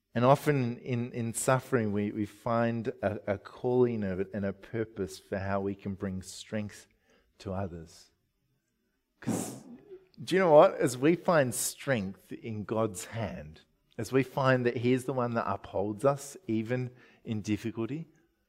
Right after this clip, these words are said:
do you know what we have? We have a story or a testimony that we can share with others.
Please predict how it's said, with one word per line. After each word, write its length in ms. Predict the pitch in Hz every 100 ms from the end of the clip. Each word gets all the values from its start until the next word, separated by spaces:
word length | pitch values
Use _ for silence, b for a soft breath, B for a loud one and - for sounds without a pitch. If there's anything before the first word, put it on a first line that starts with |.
| _ _ _ _ _ _ _ _
do 100 | -
you 60 | 165
know 180 | 190 185
what 140 | -
we 100 | 147
have? 340 | 123 147 143
We 120 | 156 156
have 100 | 147
a 80 |
story 680 | 127 - - 240 135 101 107 -
or 160 | 110 107
a 60 |
testimony 920 | 110 - 170 165 - 120 95 92 95 98
that 220 | 98 113
we 380 | 113 120 117 - B B B -
can 140 | 113
share 300 | - 120 107
with 180 | 101 104
others. 580 | 110 85 82 85 -